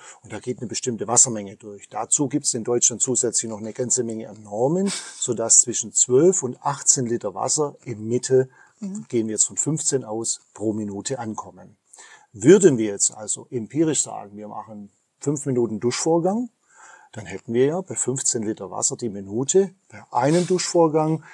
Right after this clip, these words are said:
Speaker 1: fünfundsiebzig Liter Wasser. Ja, das wäre bei fünf Minuten so der Wasserverbrauch. Ja, das hört sich im Moment noch nicht wirklich viel
Speaker 2: Mhm.
Speaker 1: und, und heftig an, aber ich denke, man muss weiter blicken. Man muss dahin blicken, dass man ja in der Regel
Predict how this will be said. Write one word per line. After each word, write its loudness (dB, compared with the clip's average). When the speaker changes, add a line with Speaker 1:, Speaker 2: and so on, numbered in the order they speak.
Speaker 1:
fünfundsiebzig -6
Liter -8
Wasser. -2
Ja, -4
das 2
wäre 8
bei 2
fünf 0
Minuten 2
so 2
der 0
Wasserverbrauch. -2
Ja, -6
das 2
hört 0
sich -2
im -2
Moment -2
noch -10
nicht -4
wirklich 0
viel 0
Speaker 2:
Mhm. 0
Speaker 1:
und, -6
und -6
heftig 4
an, 2
aber -6
ich -6
denke, -2
man -2
muss 0
weiter 2
blicken. -14
Man -10
muss 0
dahin -6
blicken, -2
dass -4
man -6
ja -4
in -6
der -4
Regel 0